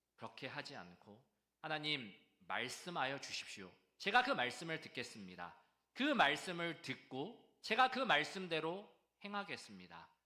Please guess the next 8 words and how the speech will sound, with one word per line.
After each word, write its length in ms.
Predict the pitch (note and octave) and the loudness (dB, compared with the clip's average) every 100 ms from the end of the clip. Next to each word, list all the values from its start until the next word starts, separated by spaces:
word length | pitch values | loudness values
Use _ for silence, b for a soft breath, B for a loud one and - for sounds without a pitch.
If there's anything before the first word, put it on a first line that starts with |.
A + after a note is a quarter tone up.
| _ _ _ _ _ _ | _ _ _ _ _ _
옳고 720 | D#3 G3+ A#3+ - B3+ B3 A#3+ A#3 | 0 2 2 0 4 6 6 2
그름을 800 | F3 D#3+ D3 C#3 C#3+ G#2 - - | 0 0 2 2 0 -2 -10 -16
판단하는 760 | - A#3 A#3+ A3+ G#3+ G#3 G3+ G3 | -8 -4 2 2 2 0 -4 -6
기준으로 640 | D#3 D3+ D#3+ D#3 D#3 E3 | -8 -6 -6 -4 -4 -4
삼겠습니다. 920 | E3 G#3 G3 G3 - A2+ F#2+ F#2 F2+ - _ _ _ _ _ _ | -6 -10 -6 -8 -8 -12 -12 -12 -14 -16 _ _ _ _ _ _
저는 540 | - D3+ E3 F#3 C3+ B2 | 0 2 4 2 0 -6
작은 540 | - F#3 G#3 G#3 A#3 | 4 6 6 4 4
아이라 680 | F3 A2 G#2 A#2+ A#2+ F#2 | 4 4 4 4 4 2